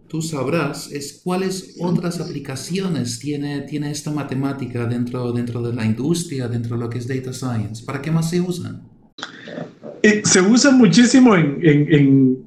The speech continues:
Speaker 2: por ejemplo, en, en predicción de fraude ha sido sumamente exitosa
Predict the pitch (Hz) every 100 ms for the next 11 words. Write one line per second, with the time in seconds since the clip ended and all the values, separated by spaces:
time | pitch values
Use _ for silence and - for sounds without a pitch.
0 | - 147 139 170 196 170 151 147 170 156
1 | 202 226 196 214 220 214 185 202 190 202
2 | 190 185 180 180 175 - 143 131 214 170
3 | 127 -